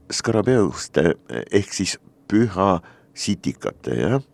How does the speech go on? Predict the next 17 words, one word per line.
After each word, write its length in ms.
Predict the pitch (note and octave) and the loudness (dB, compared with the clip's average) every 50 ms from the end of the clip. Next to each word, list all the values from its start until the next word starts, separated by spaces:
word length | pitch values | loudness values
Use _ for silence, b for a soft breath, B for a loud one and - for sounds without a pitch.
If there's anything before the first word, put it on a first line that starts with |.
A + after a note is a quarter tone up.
| _ B B B B B B B - | _ B B B B B B B 0
püha 260 | G2 G2 F#2+ D#2+ D2 | 0 2 2 2 0
sõnnikumardikate, 1300 | - - G2+ F#2 F#2 E2+ D#2 - D2+ C#2+ D2 E2+ F2 - - C#2 C2 - - - - - - C#2+ C2+ - | 2 0 0 0 0 -2 -2 -2 -2 -2 0 0 -2 0 -2 -2 -4 -2 -4 -8 -6 -2 0 -2 -2 -2
äh, 520 | - - - - - - - D#2+ C#2+ - - | -4 -12 -20 -20 -14 -4 -2 -2 0 0 2
liike 400 | D#3 D#3 A2+ - - - F#2 A#2 | 2 0 0 -2 -2 0 2 2
on 80 | E3+ | 4
päris 240 | E3+ A3+ G#3+ F3+ - | 4 4 2 4 2
palju. 400 | - D#2 C2+ A#1+ - - - - - _ _ _ _ _ _ _ B B B B B B B B B - - | 0 0 -2 -2 -6 -12 -14 -16 -18 _ _ _ _ _ _ _ B B B B B B B B B -10 -4
Äh, 460 | - C#2 C#2 C2+ C2+ C#2+ C#2+ C#2+ - - - - _ _ _ _ _ _ _ _ _ _ _ - | -2 0 0 2 2 2 2 0 -2 -4 -10 -18 _ _ _ _ _ _ _ _ _ _ _ -2
kõige 240 | - B2 B2+ - - | 0 0 2 2 2
suuremad 560 | - - G2 F2+ D2 - A1 - G1+ G1+ - | 0 2 0 0 0 0 -4 -6 -8 -10 -10
nendest 400 | - - - - - - - - | -10 -8 -8 -10 -10 -10 -12 -14
on 160 | - - - - _ _ _ _ _ _ _ _ | -14 -14 -16 -20 _ _ _ _ _ _ _ _
need, 280 | - G2+ G#2+ - - - _ - | 0 0 0 0 -2 -8 _ -10
kes 240 | - - - - - - - | -8 -8 -6 -6 -8 -6 -2
ainult 340 | - G2 A2+ G#2+ G2+ F#2+ - | 0 0 2 2 0 2 2
ja 80 | F#2 - - | 0 2 2
eranditult 580 | F#2+ G2+ F2 D2+ D#2 C2+ B1+ - - C#2 - | 0 -2 -2 -2 -2 -4 -6 -6 -6 -8 -10